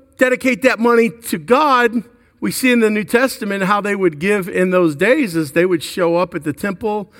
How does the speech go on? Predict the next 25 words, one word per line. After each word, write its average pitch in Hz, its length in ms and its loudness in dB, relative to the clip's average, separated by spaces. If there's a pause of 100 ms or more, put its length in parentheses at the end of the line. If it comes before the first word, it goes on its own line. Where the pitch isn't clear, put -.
(180)
There 156 120 2
would 151 120 2
be 160 100 4
a 147 60 4
basket 175 560 0
in 143 80 -4
front 170 200 0
of 160 80 -2
everybody. 147 640 2 (400)
These 151 160 -2
religious 160 420 2
people 147 260 0
say, 147 200 0
"Look 214 240 -6
how 247 80 -2
much 240 240 0
I'm 202 160 -6
giving." 196 400 -4
And 139 120 -2
everybody, 139 320 -4
"Woo, 220 340 -8
that - 180 -16
guy's - 320 -20
really 247 360 -8
holy." 196 520 -8